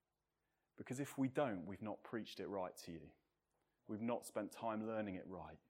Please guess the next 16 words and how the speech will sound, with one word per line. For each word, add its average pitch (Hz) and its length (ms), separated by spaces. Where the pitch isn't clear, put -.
We've 110 140
not 120 220
let 107 140
the 113 60
word 107 460
seep - 360
in 101 220
in 92 80
the 92 80
way 98 200
that 92 140
God 98 180
wants 101 360
it 95 140
to. 82 160
This - 420